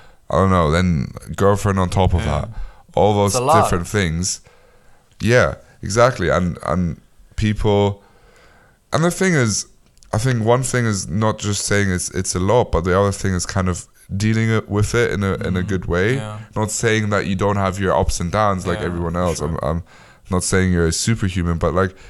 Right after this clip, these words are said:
Speaker 1: you seem to be dealing with it in a, in a,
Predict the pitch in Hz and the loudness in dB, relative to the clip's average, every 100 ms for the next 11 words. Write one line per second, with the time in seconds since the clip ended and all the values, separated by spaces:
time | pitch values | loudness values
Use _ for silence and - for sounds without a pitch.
0 | - - 101 98 117 117 110 104 101 104 | -18 -6 -4 -2 -2 -2 -2 -2 -2 0
1 | 98 - - - - - - 92 104 110 | -2 -6 -20 -20 -20 -20 -10 -2 0 2
2 | 104 101 95 98 76 90 90 - 87 82 | 2 2 2 2 2 2 0 0 0 0